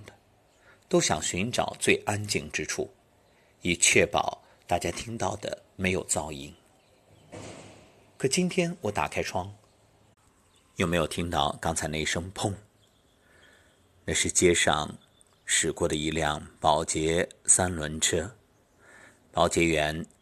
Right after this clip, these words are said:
一早早的起来，为了这个城市的洁净辛苦工作。所以这一声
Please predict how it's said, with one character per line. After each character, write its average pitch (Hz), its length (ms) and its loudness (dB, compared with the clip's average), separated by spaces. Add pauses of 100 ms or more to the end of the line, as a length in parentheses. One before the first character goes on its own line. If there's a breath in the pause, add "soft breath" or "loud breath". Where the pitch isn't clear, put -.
一 98 140 4
早 90 300 4
早 78 160 2
的 92 100 0
起 - 220 0
来， - 260 -8 (440 soft breath)
为 160 120 4
了 139 100 4
这 135 200 0
个 131 100 6
城 - 460 2
市 - 280 2
的 - 440 0
洁 110 340 4
净 131 240 0 (480)
辛 95 320 2
苦 - 220 -6
工 85 320 -6
作。 - 280 -4 (1040 soft breath)
所 160 220 2
以 127 160 -2 (340 loud breath)
这 - 120 6
一 185 100 8
声 175 340 0